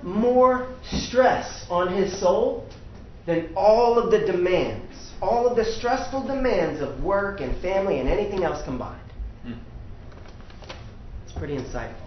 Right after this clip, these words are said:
Speaker 1: So while the most unhappy people are not those outside the kingdom, those who don't know the Lord Jesus,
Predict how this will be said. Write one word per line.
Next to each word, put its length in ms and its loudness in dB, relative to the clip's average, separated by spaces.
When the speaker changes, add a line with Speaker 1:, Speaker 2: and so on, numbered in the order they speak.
Speaker 1:
So 160 4
while 200 4
the 80 4
most 360 0
unhappy 760 0
people 360 -2
are 180 0
not 400 0
those 220 -4
outside 420 -2
the 60 -12
kingdom, 560 -6
those 180 -8
who 60 -10
don't 140 -4
know 120 -6
the 60 -10
Lord 180 -8
Jesus, 320 -8